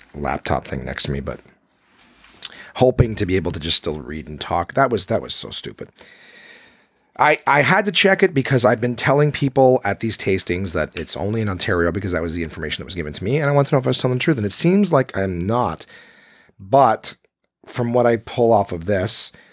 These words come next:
how they tried to start it back up in Ontario, whatever, maybe there was, like, a, you know, it's older shit, and there, there, maybe it's a kind of, you know, Baco that only grows in Ontario. I don't give a fuck. I could not confirm nor deny that because it did make it sound like, uh, Baco Noir was the target of a vine pull program in Canada in the early nineteen eighties.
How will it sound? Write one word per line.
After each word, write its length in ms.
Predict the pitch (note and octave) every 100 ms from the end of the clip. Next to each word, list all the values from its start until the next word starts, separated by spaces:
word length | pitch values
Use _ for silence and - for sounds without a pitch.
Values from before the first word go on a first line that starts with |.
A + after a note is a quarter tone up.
| _ _
how 180 | - F#2
they 100 | G#2
tried 220 | - G#2+ F#2
to 60 |
start 240 | - G#2 G2
it 60 |
back 240 | G2 F#2+ F#2+
up 140 | -
in 80 | F2
Ontario, 520 | F2 - F#2 G2+ F#2+
whatever, 280 | F2 E2 E2+
maybe 200 | G2 G2+
there 120 | G2
was, 180 | G2 F#2+
like, 180 | F#2 F#2
a, 240 | E2+ E2
you 100 | F#2
know, 80 | F2
it's 120 | F2 -
older 280 | G2 G#2
shit, 300 | G#2 - A#2
and 80 | F#2+
there, 100 | E2+ D#2
there, 100 | F#2
maybe 220 | F#2 F#2 F2+
it's 340 | - - -
a 60 | F2
kind 340 | - F2 E2+
of, 340 | E2 E2 - -
you 80 | G#2
know, 160 | D#2+
Baco 340 | D#2+ D#2+ - D#2+
that 80 | E2
only 200 | D#2 E2+
grows 180 | D2
in 60 | D#2
Ontario. 260 | F#2+ A#2+ C3+
I 120 | A#2
don't 120 | E2
give 120 | -
a 40 | -
fuck. 300 | - - - - - - - - - - - -
I 120 | D#3
could 240 | D3+ F3 D#3
not 320 | D3+ D3 -
confirm 720 | - C#3+ - D3+ D3 D3 C#3
nor 240 | C3 B2+ A#2
deny 480 | A#2+ A#2+ A2+ A2
that 240 | G2 E2+ F2
because 220 | G2+ F#2+
it 80 | F#2+
did 140 | G#2
make 140 | G#2 G2
it 60 |
sound 300 | - F#2+ G2
like, 260 | F#2+ F2+ G#2+
uh, 140 | F2+
Baco 320 | F2 F#2+ -
Noir 160 | F#2+ F2+
was 100 | F2
the 60 | F2
target 280 | F#2 F#2
of 60 | E2
a 60 | F2
vine 320 | F2 F#2 F#2
pull 240 | - D2
program 540 | - D#2+ C#2+ C#2+ D2+ -
in 100 | -
Canada 340 | - G#2+ F2
in 80 | F2
the 80 | F#2
early 240 | F2 F#2+
nineteen 280 | G2 G2+ A2+
eighties. 300 | C#3 F2+ -